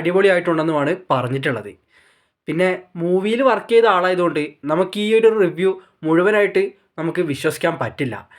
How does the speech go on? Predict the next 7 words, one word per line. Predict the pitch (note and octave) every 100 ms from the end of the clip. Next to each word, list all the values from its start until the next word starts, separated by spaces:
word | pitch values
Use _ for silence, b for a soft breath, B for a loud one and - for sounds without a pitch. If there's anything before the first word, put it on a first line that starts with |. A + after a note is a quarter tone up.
| b b b -
കാരണം | C#3+ F#3+ G3 F3+ - -
മൂവിയിൽ | D3+ F3+ G#3+ A3+
വർക്ക് | G#3 -
ചെയ്ത | A3+ A3 G#3+
ഒരാൾ | G#3+ G3+
എന്തായാലും | F3 G#3+ F#3+ F3+ E3+ - b b
ആ | D#3